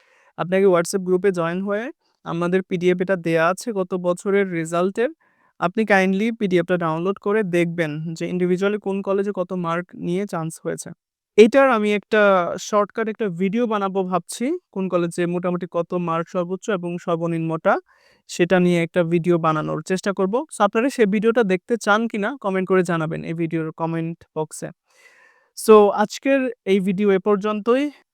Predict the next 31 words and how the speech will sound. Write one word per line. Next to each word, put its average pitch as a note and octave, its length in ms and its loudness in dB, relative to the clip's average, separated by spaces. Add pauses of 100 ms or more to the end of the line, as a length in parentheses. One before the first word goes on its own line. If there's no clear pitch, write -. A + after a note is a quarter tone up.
নার্সিং G#3+ 440 2
ভর্তি G#3+ 260 0
পরীক্ষা A3 340 -2
সম্পর্কিত G3+ 580 -4
আমাদের F#3 680 -2
একটা F3+ 220 -4
WhatsApp F3+ 400 -2
গ্রুপ G3 200 -4
আছে G3+ 260 -2
এবং G3 220 -2
আমাদের F#3 220 -4
একটা F#3 180 -6 (100)
পেইড A3+ 260 4
এক্সাম E3+ 340 0
ব্যাচ D#3+ 200 -4
আছে। D#3 300 -4 (640)
নভেম্বর G3 380 4
মাস F3+ 220 2
থেকে G3+ 200 0
এক্সাম F3 260 -2
ব্যাচটি E3+ 300 -4
শুরু G3+ 240 -4
হয়েছে। G#3 240 -4
যারা G3 200 2
ভর্তি F3+ 300 -4
হতে G3 200 -2
চান, G#3+ 300 -4
মাত্র F#3+ 520 0
তিনশো G#3+ 300 0
তেত্রিশ F#3 420 -2
টাকায় G3+ 360 4